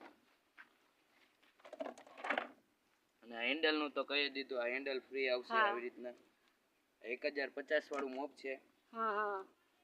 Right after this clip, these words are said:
Speaker 1: આ ખોલવું હોય, આપણે પોતું મારી દીધું હોય, પછી આપણે આમ નહીં, આમ, આમ નહીં રાખી દેવાનું ઊંધું કરીને.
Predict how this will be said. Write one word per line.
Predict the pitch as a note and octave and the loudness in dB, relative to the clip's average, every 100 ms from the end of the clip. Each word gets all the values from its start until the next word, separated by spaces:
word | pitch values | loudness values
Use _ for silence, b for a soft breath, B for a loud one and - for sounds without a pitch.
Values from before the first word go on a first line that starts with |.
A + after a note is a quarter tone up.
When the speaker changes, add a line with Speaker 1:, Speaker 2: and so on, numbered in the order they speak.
| _ _ _ _ - - - _ - - - _ _ _ _ _ - - _ _ _ _ _ _ - _ - _ _ _ _ - | _ _ _ _ -20 -20 -20 _ -8 -8 -14 _ _ _ _ _ -20 -20 _ _ _ _ _ _ -20 _ -20 _ _ _ _ -12
Speaker 1:
આ | |
ખોલવું | A2+ - C#3+ E3 E3 E3 | -10 -2 0 0 -2 -2
હોય, | D#3 C#3+ | 2 2
આપણે | D3+ | 2
પોતું | C#3+ C3+ C#3+ D#3+ D#3 | -2 -2 -4 -6 -8
મારી | D#3 D3+ | -8 -8
દીધું | D3 - - D3 | -12 -12 -10 -8
હોય, | D#3 C3+ - _ _ | -10 -12 -16 _ _
પછી | B2 C#3 D3+ | -10 -4 2
આપણે | C#3 D3+ D3+ | 2 4 4
આમ | C#3 C3 C#3+ D#3+ | 4 0 -2 0
નહીં, | D#3+ D3+ B2 | -2 -4 -2
આમ, | C#3 D#3 - C3 | -2 -2 -4 -2
આમ | D#3 | 0
નહીં | E3 D#3+ | 0 2
રાખી | C#3+ C#3+ D3 | 2 0 -4
દેવાનું | C#3+ C#3 C3+ C3 | 2 2 2 -6
ઊંધું | C3 D3 | -6 -6
કરીને. | C3+ C#3 C3 A#2+ | -2 -2 -2 -6